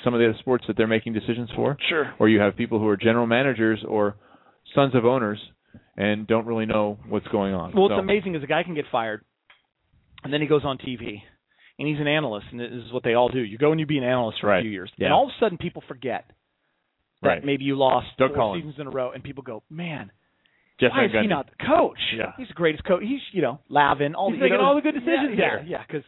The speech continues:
Speaker 2: man, when you, when you're a broadcaster, you, you are always right.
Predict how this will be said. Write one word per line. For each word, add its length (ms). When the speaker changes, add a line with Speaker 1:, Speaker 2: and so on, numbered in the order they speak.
Speaker 2:
man, 220
when 100
you, 120
when 160
you're 80
a 60
broadcaster, 560
you, 260
you 220
are 80
always 460
right. 260